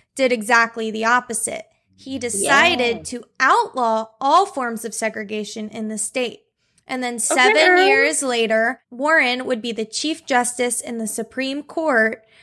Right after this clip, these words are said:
Speaker 1: when it heard Brown versus Board, where it was ruled that segregation in public schools all over the country was unconstitutional.
Speaker 2: That's right. He said, "I've seen this shit before."
Speaker 1: Mm-hmm.
Speaker 2: Striking
Speaker 1: Mm-hmm.
Speaker 2: it down.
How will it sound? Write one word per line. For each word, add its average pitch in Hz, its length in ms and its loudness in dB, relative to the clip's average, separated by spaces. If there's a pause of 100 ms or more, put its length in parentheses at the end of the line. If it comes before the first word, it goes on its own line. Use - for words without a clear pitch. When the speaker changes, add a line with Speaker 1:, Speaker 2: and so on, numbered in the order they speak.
(120)
Speaker 1:
when 254 180 0
it 254 80 -2
heard 247 300 2
Brown 226 300 4
versus 233 360 -2
Board, 214 520 0 (280)
where 262 180 4
it 285 100 2
was 302 220 2
ruled 240 340 0
that 220 200 -4
segregation 233 720 -2
in 226 200 -6
public 262 360 -2
schools 226 640 -4 (540)
all 277 260 4
over 302 220 4
the 302 80 -2
country 233 500 -2
was 226 440 0
unconstitutional. 220 1500 -8 (440)
Speaker 2:
That's 170 400 2
right. 214 220 6
He 202 100 2
said, 196 180 4
"I've 220 160 2
seen 226 200 2
this 226 140 2
shit 185 300 4
before." 156 500 -2 (380)
Speaker 1:
Mm-hmm. 233 600 -10 (420)
Speaker 2:
Striking 185 420 -4
Speaker 1:
Mm-hmm. 214 160 -4
Speaker 2:
it 156 60 -18
down. 202 540 2